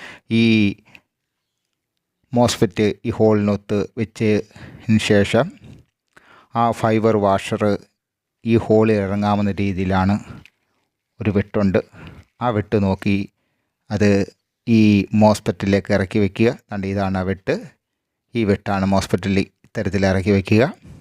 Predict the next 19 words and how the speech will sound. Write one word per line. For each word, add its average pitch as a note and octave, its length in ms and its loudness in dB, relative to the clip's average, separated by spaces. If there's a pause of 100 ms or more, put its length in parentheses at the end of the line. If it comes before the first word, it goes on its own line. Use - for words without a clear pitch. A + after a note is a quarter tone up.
(760)
അതിനുശേഷം A#2+ 440 -2
നമ്മൾ G2 240 -2
നട്ടും G2+ 300 0
ബോൾട്ടും F#2+ 320 2
ഇട്ട് A#2+ 160 0 (420)
മുറുക്കുന്നു. G2 400 0 (1800)
നോക്ക്, G#2+ 280 0 (600)
ഇതാണ് G#2+ 360 2 (220)
നമ്മൾ G#2+ 160 0 (140)
ഇറക്കി G2+ 260 0
വയ്ക്കേണ്ട G2 380 -2
ഭാഗം G2+ 300 0
ഇവിടമാണ്. F#2+ 400 -2 (560)
അങ്ങനെ G#2 220 -2 (260)
ആണ് F#2+ 200 -4
ഇത്തരത്തിലാണ് G2 540 0
ഇറക്കേണ്ടത്. G2 420 -2 (720)
അത് G2+ 160 -2
വിട്ടുപോയാൽ F#2 480 0